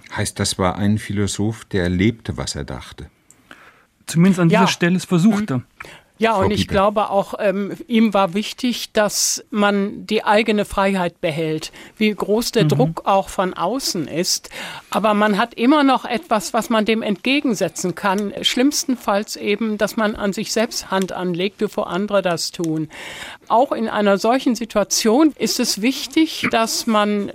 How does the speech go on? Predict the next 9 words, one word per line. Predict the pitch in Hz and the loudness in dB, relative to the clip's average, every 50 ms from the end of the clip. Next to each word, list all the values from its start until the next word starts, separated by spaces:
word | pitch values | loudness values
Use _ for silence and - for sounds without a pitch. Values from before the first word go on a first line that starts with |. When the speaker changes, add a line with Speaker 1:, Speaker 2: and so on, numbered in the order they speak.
| - | -12
Speaker 3:
sozusagen | - - 226 214 - - 190 208 214 214 202 196 196 196 185 | -10 -8 -8 -6 -6 -4 0 2 2 2 2 0 0 -2 -2
sich | - - 226 202 - - - | 0 0 0 0 0 -2 -2
selbst | - 233 240 233 202 - - - - - - - - - | 0 2 2 2 0 -2 -4 -6 -6 -6 -6 -8 -6 -2
autonom | - 220 214 214 - 220 202 202 196 190 190 190 180 170 170 175 - - - - - - | 0 0 2 2 0 0 0 2 2 2 2 2 0 0 -2 -4 -8 -12 -18 -20 -8 -2
behält. | - 208 160 165 190 185 180 175 170 - | 0 0 2 2 2 2 2 0 -2 -4
Und | - 165 165 156 | -4 -6 -4 -4
ich | 196 180 - | -4 -4 -2
meine, | - 196 185 185 190 185 180 175 | 0 0 0 2 2 0 0 -2
diese | 165 - - 185 170 - - 175 165 165 160 | -2 -4 -4 -6 -4 -2 0 0 0 0 -2